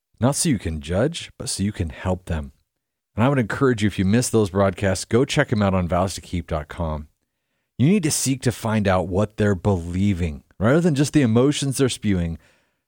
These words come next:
As we said, it's belief first, it's obedience next, and the feelings will follow. So you gotta look past their emotions. Work to see what's happening in their heart. Understand that pit that they might be in.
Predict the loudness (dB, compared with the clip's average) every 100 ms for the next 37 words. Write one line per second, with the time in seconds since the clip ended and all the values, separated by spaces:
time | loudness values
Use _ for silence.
0 | _ -4 -2 0 0 2 2 2 -2 -4
1 | 0 2 2 -2 -4 -4 -4 -6 -2 0
2 | 0 0 0 2 2 0 0 -2 -2 -6
3 | -4 -4 -4 -4 -2 0 0 -2 -4 -4
4 | -2 0 -2 -6 -10 _ _ _ _ -2
5 | 0 4 4 4 2 -2 -2 0 2 2
6 | 4 2 0 -6 -10 -14 _ _ _ _
7 | _ -8 -4 -2 0 0 2 0 0 -2
8 | -6 -2 -2 -2 -2 -6 -4 -4 -4 -8
9 | -10 -10 -10 -20 _ _ _ _ _ _
10 | _ -2 -2 -2 -2 -2 -4 -6 -2 -2
11 | -2 -4 -4 -2 -4 -6 -4 -4 -6